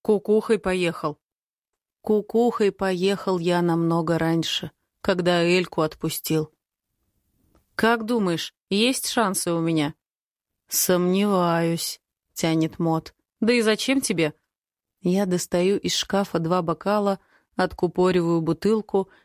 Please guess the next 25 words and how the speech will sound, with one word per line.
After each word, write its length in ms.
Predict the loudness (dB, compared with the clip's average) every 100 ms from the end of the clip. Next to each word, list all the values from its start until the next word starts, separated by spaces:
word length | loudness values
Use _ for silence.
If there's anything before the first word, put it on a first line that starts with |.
| _
и 140 | -2 -2
ставлю 520 | 0 0 0 0 0
на 160 | 0
стол 400 | -2 -4 0 0
сковороду 640 | 0 -2 0 2 0 0 0
с 40 |
жарким. 680 | 2 0 -2 -4 -2 0 -2 -8 _ _ _ _ _ _ _ _ _ _ _ 0
«Наверняка 920 | 2 4 2 2 0 0 0 0 -4 _ _
пигалица 540 | -2 0 0 -2 -2 0
моя 300 | 0 0 -2
приготовила. 800 | -2 0 0 0 0 0 -2 -4 _ _ _ _ _ _ _
Надо 340 | 0 2 2 0
мне, 320 | 0 -2 -4 _ _ _
позарез. 640 | 0 2 0 0 -2 -8 _ _ _
С 100 | -8
каждым 520 | 0 2 2 0 -4
днём 360 | -2 0 2 0
всё 260 | 0 0 0
больше 540 | 0 2 2 0 0
и 60 | 0
больше. 560 | 2 0 -2 -6 -10 -12 _ _ _ _ _ _
Она 340 | 0 2 0
тебе 260 | 0 0 0
не 120 | 0
поверит». 600 | 0 2 2 2 0 -4